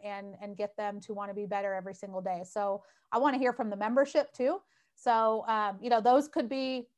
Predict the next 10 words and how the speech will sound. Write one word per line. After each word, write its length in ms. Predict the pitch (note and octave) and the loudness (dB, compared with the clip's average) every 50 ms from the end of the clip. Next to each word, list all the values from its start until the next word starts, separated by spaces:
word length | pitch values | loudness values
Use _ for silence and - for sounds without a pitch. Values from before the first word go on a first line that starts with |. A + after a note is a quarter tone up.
| _ _ _ _ _ _ _ - | _ _ _ _ _ _ _ -6
the, 300 | G3+ A#3 A3 G#3+ G3 D#3+ F#3 | -2 -2 -2 -2 -2 -4 -4
the 100 | F#3+ G#3+ | -4 -4
member 400 | G#3 G#3+ A#3 A#3+ C4 C4 C#4 C4+ | -2 0 2 2 2 2 0 0
perspective 640 | B3+ - C#4+ C4+ - - B3+ B3+ - - B3+ B3 A#3+ | 0 0 -2 -2 0 -2 -2 -2 0 -2 -2 -2 -2
could 160 | - B3+ A3+ | -4 -4 -4
be 140 | F#3+ A3 G#3+ | -2 -2 -2
all 260 | - G3+ G#3+ A3 G#3+ | 0 2 2 2 2
in 140 | A3 G#3 G#3 | 0 -2 -4
one 220 | G3+ G#3+ A3 A3+ | -4 -4 -4 -2
podcast. 500 | A#3+ A#3+ A3+ A3+ G#3+ - B3+ A#3 A#3+ A#3 | 0 0 0 0 0 0 0 0 0 0